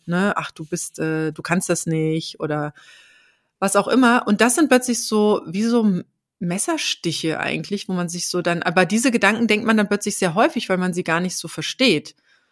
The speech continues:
So, ah, ko-, und, und, und das ist auch so eine Emotion, so eine verletzte Emotion dabei, die, die irgendwie so, über Emotionen sind wir ja lebendig, ja.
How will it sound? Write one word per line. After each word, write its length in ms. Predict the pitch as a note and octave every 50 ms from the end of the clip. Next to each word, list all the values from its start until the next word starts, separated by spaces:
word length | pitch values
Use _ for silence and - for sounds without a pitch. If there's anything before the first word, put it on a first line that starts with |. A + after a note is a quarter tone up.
| _ _ _ _ _
So, 160 | - - -
ah, 220 | - F#3 F3+ F#3+ F#3+
ko-, 120 | - - -
und, 160 | G3 G3 - -
und, 200 | G3+ G3 - -
und 140 | G3 F#3 G3
das 100 | F#3+ -
ist 120 | G#3 - A#3
auch 80 | G3+ -
so 100 | - G#3
eine 120 | G3+ F#3+
Emotion, 640 | F#3 F#3 F3+ F3 - - - - B3 D4 C#4+ A3 F#3+
so 60 | F3+
eine 120 | F3+ F3
verletzte 420 | - - F#3+ F#3+ F#3+ F#3+ - - -
Emotion 520 | F#3 F#3 F3+ F3 - - A#3+ C#4 D#4+ C#4+
dabei, 460 | A3+ F#3+ E3+ - E3 E3 F3 F#3 G3 G3
die, 480 | F#3+ - F#3+ F#3 F#3+ F#3+ F#3+ F3+ - -
die 220 | - E3+ F#3 - -
irgendwie 440 | F#3+ G3+ G#3 F#3 G3 G3 G3 G3 F3+
so, 520 | F3 F3+ F3+ F3 F3 F3 F3 - - _ - - - -
über 180 | G3+ F3 -
Emotionen 440 | - G3+ G3 F#3 - G3+ G#3+ A3 A3
sind 180 | G3+ G#3 G3+ -
wir 60 | G#3
ja 100 | F#3+ F3+
lebendig, 840 | F3 F3 E3+ E3 - E3 E3 F3 G3 G#3 G3+ A3 C4 C#4+ - - _ -
ja. 400 | E3+ E3 D#3+ D#3 E3 F#3+ A3+ C4+